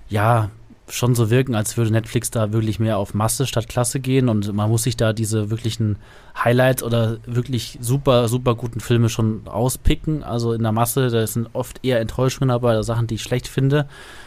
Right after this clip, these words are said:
Ich kann jetzt gar nicht so genau Beispiele nennen, was die wirklich guten waren, aber es sind für mich dann schon wirklich eher auch so Prestige-Projekte, wie sie ja, glaub ich, Netflix auch selber nennt, so diese,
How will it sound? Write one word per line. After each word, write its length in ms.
Ich 100
kann 140
jetzt 160
gar 120
nicht 140
so 140
genau 240
Beispiele 580
nennen, 200
was 140
die 140
wirklich 420
guten 320
waren, 160
aber 120
es 100
sind 140
für 100
mich 160
dann 160
schon 220
wirklich 320
eher 160
auch 100
so 140
Prestige-Projekte, 1120
wie 120
sie 100
ja, 100
glaub 220
ich, 60
Netflix 360
auch 140
selber 300
nennt, 200
so 80
diese, 380